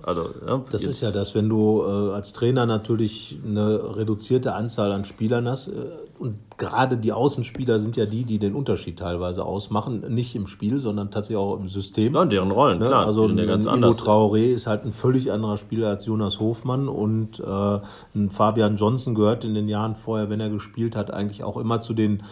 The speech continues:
Speaker 2: Struktur- und Stabilitätsspielern,
Speaker 1: Ja, sicher,
Speaker 2: weil er
Speaker 1: aber
Speaker 2: einfach aufgrund
Speaker 1: genau.
Speaker 2: seiner Erfahrung auch, äh, Dinge eingebracht hat.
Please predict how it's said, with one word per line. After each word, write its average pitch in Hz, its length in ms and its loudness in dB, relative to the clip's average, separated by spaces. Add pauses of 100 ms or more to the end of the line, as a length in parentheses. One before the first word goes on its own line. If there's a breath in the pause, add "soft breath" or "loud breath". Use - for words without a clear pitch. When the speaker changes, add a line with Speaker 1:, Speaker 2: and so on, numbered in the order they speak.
(380 loud breath)
Speaker 2:
Struktur- 131 840 4
und 117 120 4
Stabilitätsspielern, 120 920 4
Speaker 1:
Ja, 139 120 6
sicher, 135 100 2
Speaker 2:
weil 117 120 6
er - 60 6
Speaker 1:
aber 110 60 4
Speaker 2:
einfach 117 200 -2
aufgrund 107 400 -2
Speaker 1:
genau. 117 100 2
Speaker 2:
seiner 110 140 0
Erfahrung 117 580 0
auch, 120 680 0
äh, 117 160 2
Dinge 110 800 -2
eingebracht 127 640 -2
hat. 135 240 -4